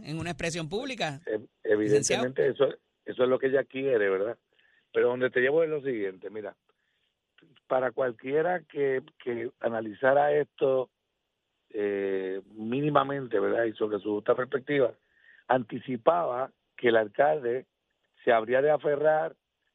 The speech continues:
Speaker 2: en su candidatura. ¿Por qué? Bueno, si en efecto se firma un acuerdo, como se ha dicho públicamente que se firmó, aunque nunca lo han presentado, ¿verdad?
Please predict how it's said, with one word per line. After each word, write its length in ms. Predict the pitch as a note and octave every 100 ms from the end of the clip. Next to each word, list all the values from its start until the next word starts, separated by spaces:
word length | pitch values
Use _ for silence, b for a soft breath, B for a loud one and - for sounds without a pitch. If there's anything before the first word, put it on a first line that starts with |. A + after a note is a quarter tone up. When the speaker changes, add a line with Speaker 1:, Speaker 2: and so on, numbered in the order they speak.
| _
Speaker 2:
en 240 | - B2 C#3
su 280 | - C3+ C3
candidatura. 680 | D3 C#3 C#3+ B2+ F3 D#3 - _ b b b b b -
¿Por 220 | E3+ E3+
qué? 200 | B2 F#2+ _ -
Bueno, 280 | B2+ A2 - _ _ _ _
si 80 | C3+
en 120 | C#3
efecto 460 | B2+ D3 D3+ G3 D#3+
se 120 | D3
firma 300 | C3+ C3+ D3+
un 120 | D#3
acuerdo, 560 | C#3+ B2+ C3 A#2 G2 - _ _ _ _ _
como 240 | G#2+ G#2
se 120 | G#2+
ha 60 | A2
dicho 260 | A#2 -
públicamente 600 | B2+ B2+ C3 B2 A2 A#2+ C3
que 100 | A#2+
se 100 | A#2
firmó, 360 | A2 C3 B2+ b b b
aunque 260 | G2 G#2 G#2+
nunca 220 | G#2+ A2+
lo 60 | A#2
han 80 |
presentado, 540 | G#2+ F#2+ G2+ A#2+ C3 G2
¿verdad? 220 | F2 -